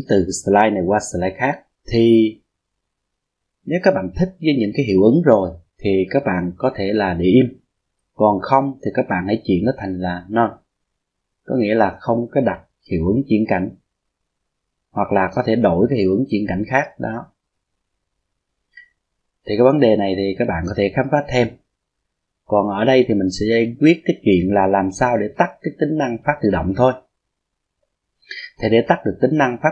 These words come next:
tự động, các bạn chú ý cái mục là Advanced Slide. Thì ở cái mục Advanced Slide này có hai cái dấu tích, hai cái ô để tích vào. Ô thứ nhất là On Small List,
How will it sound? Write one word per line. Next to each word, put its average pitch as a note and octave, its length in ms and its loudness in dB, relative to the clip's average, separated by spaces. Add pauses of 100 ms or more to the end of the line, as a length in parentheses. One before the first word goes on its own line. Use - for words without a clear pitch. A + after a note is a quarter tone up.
tự A2 80 0
động, F2 240 -2 (140)
các - 140 -4
bạn F#2 220 -2
chú A#2+ 100 4
ý C3 100 8
cái C#3+ 200 0
mục F#2+ 180 -2
là E2+ 380 -2
Advanced A2+ 480 4 (340)
Slide. G2 520 -6 (240)
Thì A2+ 60 4
ở G#2 160 4
cái D3+ 80 4
mục C3+ 160 6 (500)
Advanced B2 440 2 (120)
Slide A2 300 0
này G2 360 -2 (100)
có C#3 120 -4
hai B2 240 2 (100)
cái C3 120 -2 (1000)
dấu C#3 160 2 (100)
tích, - 240 0 (320)
hai A#2+ 180 2
cái - 100 -4
ô B2 280 4
để G#2+ 100 0 (120)
tích - 240 0 (120)
vào. G2 380 -2 (540)
Ô C3 120 4 (100)
thứ D#3 60 2
nhất F3+ 340 0 (100)
là F#2 460 -2
On A#2+ 280 2
Small A#2 480 -2
List, D3 120 0